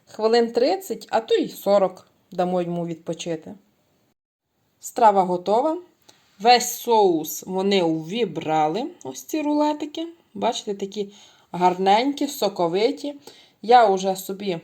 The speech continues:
поставила на тарілочку, буду зараз вечеряти. Так, на вечір це не дуже добре їсти, але побалувати себе колись можна.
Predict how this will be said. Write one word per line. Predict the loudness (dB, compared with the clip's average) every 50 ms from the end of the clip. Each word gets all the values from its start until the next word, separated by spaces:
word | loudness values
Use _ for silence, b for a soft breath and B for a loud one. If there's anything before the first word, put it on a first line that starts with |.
| -10 _
поставила | -10 -8 -8 -4 0 2 4 4 4 2 0 0 -2 -2 -4 -8 -12
на | -8 -4 0 0 0 0
тарілочку, | 0 -2 -4 -2 -2 -2 -2 -2 -2 -4 -6 -6 -6 -6 -6
буду | -4 -4 -4 -4 -2
зараз | 0 0 2 2 0 -2 -4 -8 -20 b b b b b b b b b b b
вечеряти. | -2 0 0 0 2 4 6 6 6 6 4 2 -2 -4 -6 -8 -8 -12 _ _ _ _ _ _ b b b b b b b b b b _
Так, | 4 4 4 4 4 4
на | 2 4
вечір | 8 8 6 6 4 -2 -4
це | -2 -4 -2 0
не | 0 0 -2
дуже | -2 -2 -2 -2 -2 -2 -4 -4 -6 -10 _ _ _ _ _ _ _ _ _ _ _ _ _ -12
добре | -4 0 4 6 6 6 6 4 0 0
їсти, | 0 0 0 -2 -2 -2 -4 -4 -2 -2 -2 -4 _ _ _ _ _ _ _ 0
але | 2 2 2 2 2 -2 -2 -4 -4 -2
побалувати | 0 0 4 6 6 6 6 6 4 2 2 0 -2 -4
себе | -4 -6 -2 0 0 0 0 -2 -6 -14 _ _ _ _ _ _ _ _ _ _ _ _ _ _ _ _ _ _ _ _ _ _ _ _ _ _ _ -16 -14 -8 -2
колись | -2 0 2 2 2 2 0 -6
можна. | -4 -4 -2 -2 -4 -4 -8 -10